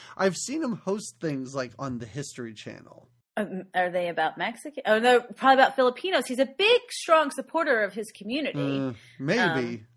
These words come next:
Speaker 1: I don't think I
Speaker 2: uh,
Speaker 1: watched what he was hosting, but I saw that he was
Speaker 2: <laughs> Oh,
Speaker 1: hosting it.
Speaker 2: gotcha. But you saw he hosted. Okay, so he's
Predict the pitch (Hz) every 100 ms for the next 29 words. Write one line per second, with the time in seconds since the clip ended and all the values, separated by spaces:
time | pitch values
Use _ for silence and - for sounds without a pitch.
0 | - 147 220 247 254 208 196 143 170 165
1 | 214 - 151 131 120 135 120 - 131 120
2 | 123 120 147 170 151 151 156 135 196 220
3 | 214 208 - 127 131 185 175 208 247 247
4 | 254 254 247 247 240 240 226 320 - 254
5 | 285 359 330 339